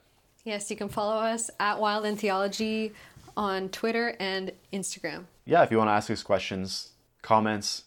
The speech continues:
Speaker 2: anything like that, you are more than welcome to contact us there.
Speaker 1: Mm-hmm.
Speaker 2: Um, so what is spiral dynamics? Most fundamentally,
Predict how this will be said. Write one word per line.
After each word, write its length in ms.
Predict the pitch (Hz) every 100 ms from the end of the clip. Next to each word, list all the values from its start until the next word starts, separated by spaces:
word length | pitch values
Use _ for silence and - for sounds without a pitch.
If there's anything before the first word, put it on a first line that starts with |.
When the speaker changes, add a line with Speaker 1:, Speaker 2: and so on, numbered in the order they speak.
| _
Speaker 2:
anything 360 | 117 117 120 110
like 180 | 101
that, 240 | 104 113 131
you 140 | 107
are 80 | 101
more 240 | 98 98
than 160 | 95 92
welcome 280 | 92 90 92
to 60 |
contact 500 | 90 90 85 85 82
us 280 | 92 87 - - _ _ -
there. 540 | 82 82 98 82 - _ _ - 220
Speaker 1:
Mm-hmm. 640 | 190 196 - _ _ 98
Speaker 2:
Um, 540 | 101 104 104 104 101 _ _ _ _ _
so 160 | - 143
what 160 | 202
is 160 | 170 180
spiral 280 | - 123 110
dynamics? 640 | 101 82 82 - - - - _ _ _ _ _ _ _
Most 220 | - 117 -
fundamentally, 720 | 120 113 185 135 110 127